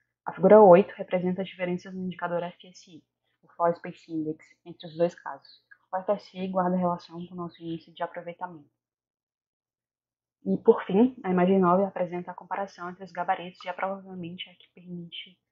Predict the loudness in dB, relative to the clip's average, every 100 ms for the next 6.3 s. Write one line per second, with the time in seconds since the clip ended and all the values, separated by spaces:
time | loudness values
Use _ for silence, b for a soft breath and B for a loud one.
0 | _ _ _ 2 2 2 -4 -6 -10 -6
1 | -4 -4 -8 -20 -18 -10 -10 -10 -16 -20
2 | _ _ _ -20 -8 -8 -8 -14 -14 -18
3 | _ -6 -4 -4 -10 _ -8 -8 -16 -20
4 | -16 -12 -12 -12 -18 -20 -14 -14 -12 -16
5 | -16 -20 -20 -20 -20 -20 -16 -16 -16 -8
6 | -4 -4